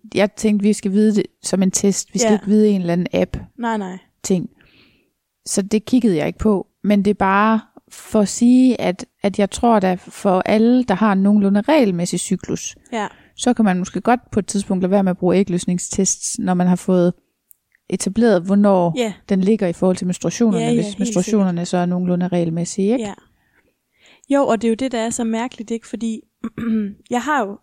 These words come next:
Speaker 2: jeg har jo en regelmæssig <laughs> menstruation.
Speaker 1: Mm.
Speaker 2: Øh, normalt.
Speaker 1: Ja.
Speaker 2: <laughs> Jamen, det er bare så svært at sidde og sige, at den er normal, når den er helt mærkelig i de
Speaker 1: Ja.
Speaker 2: her dage her. Jeg føler, at den har været sådan på vej i fjorten dage nu,
Speaker 1: Mm.
Speaker 2: øh, nærmest, ikke? Altså, jeg går
Speaker 1: Jo.
Speaker 2: bare og venter. Det er bare et spørgsmål om tid, før der ligesom er hul på ballonen der.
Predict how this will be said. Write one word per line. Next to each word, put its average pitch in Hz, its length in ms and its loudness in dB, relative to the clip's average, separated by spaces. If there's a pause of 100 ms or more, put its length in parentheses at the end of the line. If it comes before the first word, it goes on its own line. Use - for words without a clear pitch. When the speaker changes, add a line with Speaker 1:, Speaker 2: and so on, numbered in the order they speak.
Speaker 2:
jeg 269 140 -4
har 302 160 0
jo 214 60 -2
en 202 160 -8
regelmæssig 214 520 -2
<laughs> 220 60 0
menstruation. 220 580 -6 (400)
Speaker 1:
Mm. 202 220 2 (280)
Speaker 2:
Øh, 208 360 -4 (140)
normalt. 202 440 -8 (520)
Speaker 1:
Ja. 202 140 4 (340)
Speaker 2:
<laughs> 392 400 -6
Jamen, 269 140 0
det 285 60 0
er 262 40 0
bare 226 140 0
så - 100 -10
svært 208 240 -2
at 202 80 -6
sidde 208 140 -6
og 202 60 -8
sige, 226 100 -8
at 214 60 -6
den 214 60 -4
er 190 60 -4
normal, 196 360 -6
når 190 60 -12
den 196 140 -10
er 196 40 -6
helt 202 240 -6
mærkelig 190 300 -10
i 190 40 -10
de 247 80 2
Speaker 1:
Ja. 247 60 4
Speaker 2:
her 214 160 -4
dage 202 160 -8
her. 208 100 -10 (360)
Jeg 285 80 0
føler, 285 220 2
at 190 80 -2
den 202 80 -2
har 202 80 -2
været 196 180 -2
sådan 214 160 -4
på 202 100 -6
vej 214 180 -2
i 202 40 -6
fjorten 226 380 -2
dage 196 180 -6
nu, 202 140 -8
Speaker 1:
Mm. 240 300 4
Speaker 2:
øh, 202 120 -4
nærmest, 208 460 -6
ikke? 233 180 -12
Altså, 214 200 -10
jeg 214 160 -8
går 285 100 -4
Speaker 1:
Jo. - 60 2
Speaker 2:
bare 214 200 -4
og 208 60 -8
venter. 220 260 -6
Det 226 120 -10
er 226 60 -4
bare 233 140 -6
et 214 60 -6
spørgsmål 226 420 -6
om 202 100 -8
tid, - 180 -16 (100)
før 208 100 -6
der 202 120 -8
ligesom 208 280 -8
er 202 60 -6
hul 208 160 -6
på - 140 -14
ballonen 202 440 -8
der. 214 140 -4